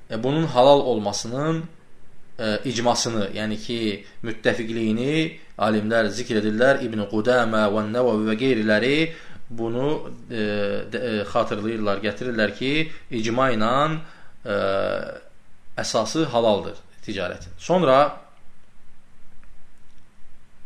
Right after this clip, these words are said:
sonra dəlillərdən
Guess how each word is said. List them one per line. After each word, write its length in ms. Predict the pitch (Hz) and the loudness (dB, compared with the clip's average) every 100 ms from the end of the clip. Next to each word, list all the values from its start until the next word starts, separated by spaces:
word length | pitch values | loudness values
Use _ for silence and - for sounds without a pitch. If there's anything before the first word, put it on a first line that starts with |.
| - - - - - - - - - - - - - | -10 -10 -8 -8 -8 -14 -16 -16 -14 -12 -12 -16 -14
sonra 400 | - - 196 151 156 - - - - - - - - - | -4 2 6 10 8 6 -10 -14 -16 -16 -16 -14 -14 -10
dəlillərdən 840 | 120 135 135 123 120 117 143 160 | 0 2 4 4 6 6 4 4